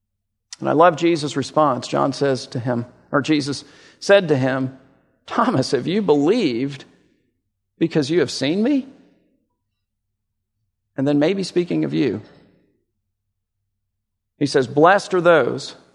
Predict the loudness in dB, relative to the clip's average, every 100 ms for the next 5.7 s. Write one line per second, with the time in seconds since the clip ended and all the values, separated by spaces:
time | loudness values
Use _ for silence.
0 | _ _ _ _ _ -2 0 0 0 4
1 | 2 0 -10 -14 -8 -6 -6 -12 -20 _
2 | _ _ _ _ _ _ _ _ _ -10
3 | -8 -2 2 2 0 -8 -20 _ _ _
4 | _ _ _ _ _ _ _ _ _ _
5 | -8 -6 -4 -6 -4 -8 -12